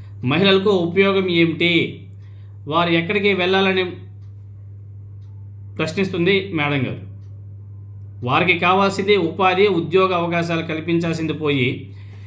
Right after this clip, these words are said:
ఈ ఉచిత ప్రయాణాలేంటి?" అని చెప్పేసి ఆమె కోపగించుకుంటుంది. ఇది తెలంగాణ ప్రభుత్వాన్ని ఉద్దేశించి అనుకున్నారు అందరూ కూడా,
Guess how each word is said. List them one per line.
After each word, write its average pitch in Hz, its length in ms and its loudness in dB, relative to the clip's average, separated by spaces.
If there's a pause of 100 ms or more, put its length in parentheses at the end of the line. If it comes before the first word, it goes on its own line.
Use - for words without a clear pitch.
(160)
ఈ 180 140 6
ఉచిత 202 520 0 (680)
ప్రయాణాలేంటి?" 175 880 2
అని 156 140 0
చెప్పేసి 151 320 -2
ఆమె 151 240 0 (1700)
కోపగించుకుంటుంది. 165 760 0 (3250)
ఇది 139 140 2
తెలంగాణ 185 520 4
ప్రభుత్వాన్ని 190 680 4
ఉద్దేశించి 185 640 4
అనుకున్నారు 180 520 0
అందరూ 165 300 2
కూడా, 165 400 2